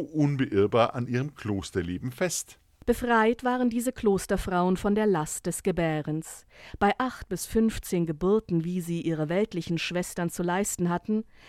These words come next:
Speaker 2: waren sie nur innerhalb einer geistlichen Frauengemeinschaft in der Lage, sich auch auf anderen Gebieten zu betätigen. Die Nonnen erhielten eine ausgezeichnete Bildung.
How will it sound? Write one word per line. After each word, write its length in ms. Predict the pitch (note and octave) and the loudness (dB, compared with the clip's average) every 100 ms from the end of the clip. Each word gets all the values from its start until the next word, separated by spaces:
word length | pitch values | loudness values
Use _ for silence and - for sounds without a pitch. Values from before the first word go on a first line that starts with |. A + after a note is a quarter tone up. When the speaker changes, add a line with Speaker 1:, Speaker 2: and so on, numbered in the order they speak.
| - - | -18 -2
Speaker 2:
waren 340 | A3 A#3 A#3+ | 0 4 4
sie 140 | A3+ A3+ | 4 6
nur 340 | B3+ C4+ B3 | 6 6 4
innerhalb 500 | A3+ A3 G#3+ G#3 G#3 | 2 2 2 0 0
einer 220 | F#3+ F#3+ | 0 0
geistlichen 600 | F#3 F#3 F#3 - F#3+ - | 0 0 -2 -4 -4 -2
Frauengemeinschaft 1000 | G3 A3 G#3+ F#3 F3+ F3 F3 F3 F#3 F3 | 0 2 4 4 4 4 2 0 -2 -2
in 60 | F#3 | 0
der 140 | F3+ | 2
Lage, 440 | F3 E3+ E3+ F#3 G3+ - - - | 2 2 2 2 0 -6 -20 -14
sich 420 | - A3+ - - | 0 0 0 -4
auch 180 | F#3+ F#3 | -2 -2
auf 180 | F3+ - | -4 0
anderen 460 | A3 G3+ F3 E3 E3 | 4 4 4 2 2
Gebieten 400 | E3 F3 - E3 | -2 -4 -4 -4
zu 140 | E3 | -4
betätigen. 680 | E3+ - E3 E3 E3 E3 F3 _ _ _ _ - - - | -4 -2 -2 -2 -2 -2 -4 _ _ _ _ -20 -20 -2
Die 60 | A3+ | 4
Nonnen 380 | A#3 D4 B3 F3 | 6 6 4 2
erhielten 420 | F3+ G#3+ A3+ A3 | 0 -2 -2 0
eine 240 | G3 F#3+ | 0 0
ausgezeichnete 880 | F#3+ F#3 - F3 - F3 E3+ F3+ F3 | 0 -2 -4 -6 -2 -2 0 -2 0
Bildung. 560 | F#3+ A#3+ G3+ E3 D#3+ | 2 4 4 4 0